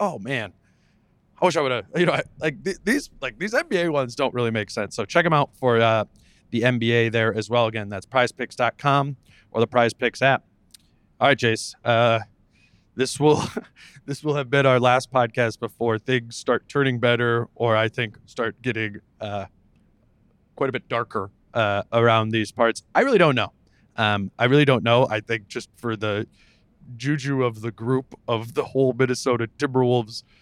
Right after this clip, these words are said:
players, organization, fan base, us, like,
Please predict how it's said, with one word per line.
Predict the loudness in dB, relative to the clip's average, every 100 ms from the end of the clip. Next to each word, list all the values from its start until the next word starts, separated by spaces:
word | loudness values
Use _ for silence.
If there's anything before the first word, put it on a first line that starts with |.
| _ _
players, | 2 4 4 2
organization, | 0 0 2 2 0 -6
fan | 0 0 0
base, | -2 -4 0
us, | 2 2 0
like, | -6 -6 -8